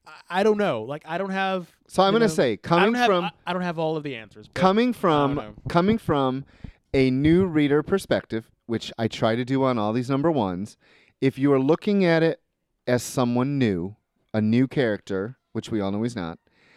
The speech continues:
Speaker 2: I think this issue did a good job of tackling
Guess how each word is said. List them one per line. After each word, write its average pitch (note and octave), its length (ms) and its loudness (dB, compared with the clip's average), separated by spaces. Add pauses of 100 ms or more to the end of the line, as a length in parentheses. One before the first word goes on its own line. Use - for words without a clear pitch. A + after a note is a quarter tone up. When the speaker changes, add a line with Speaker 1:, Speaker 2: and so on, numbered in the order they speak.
(320)
Speaker 2:
I C#3+ 220 0
think D#3 260 -4
this C3+ 300 -2
issue F3+ 380 0
did B2 180 -2
a A2+ 80 -2
good D3+ 320 -2
job A#2 480 -2
of A#2 160 -10
tackling A#2 720 -6